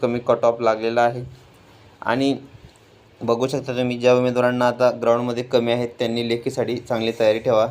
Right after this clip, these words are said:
लेखीमध्ये चांगले टॉप करा मित्रांनो. ग्राउंड प्लस लेखी चांगले कव्हर झाले पाहिजे मित्रांनो. पुढे बघू शकता की चेस नंबर वगैरे इथं देण्यात आलेले आहे, त्यानुसार तुमची इथं लिस्ट देण्यात आलेली आहे, ईडब्ल्यूएस वगैरे. ठीक आहे,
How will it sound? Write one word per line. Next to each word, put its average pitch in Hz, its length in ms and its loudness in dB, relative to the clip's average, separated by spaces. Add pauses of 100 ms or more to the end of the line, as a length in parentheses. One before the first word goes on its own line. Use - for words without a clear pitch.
(100)
लेखीमध्ये 123 480 -2
चांगले 120 260 -2
टॉप 120 300 0
करा 120 160 2
मित्रांनो. 117 400 -4 (560)
ग्राउंड 117 260 2
प्लस 127 260 -2
लेखी 123 320 -4 (840)
चांगले 117 220 0 (300)
कव्हर 127 220 4
झाले 120 200 -4
पाहिजे 104 220 -2
मित्रांनो. 92 360 -16 (340)
पुढे 123 160 2
बघू 127 260 0
शकता 131 280 -4
की 123 180 -2
चेस 123 340 -2
नंबर 120 260 2
वगैरे 120 360 4
इथं 120 200 0
देण्यात 110 280 0
आलेले 113 260 2
आहे, 113 220 2
त्यानुसार 127 480 0
तुमची 127 320 -6
इथं 127 260 0
लिस्ट 117 320 -2
देण्यात 113 260 2
आलेली 110 280 2
आहे, 117 260 4 (500)
ईडब्ल्यूएस 113 580 0
वगैरे. 110 340 -4
ठीक 127 340 -8
आहे, 127 220 -10